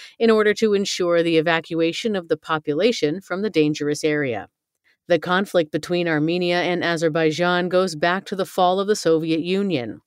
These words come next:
when both countries, at the time republics within the U S S R, declared independence, with both claiming sovereignty over Nagorno-Karabakh,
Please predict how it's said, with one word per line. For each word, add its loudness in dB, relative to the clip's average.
when -8
both 2
countries, -4
at -2
the -2
time 2
republics 0
within 2
the -2
U 2
S -4
S -4
R, -4
declared 2
independence, -2
with 0
both 4
claiming 0
sovereignty 0
over 0
Nagorno-Karabakh, -2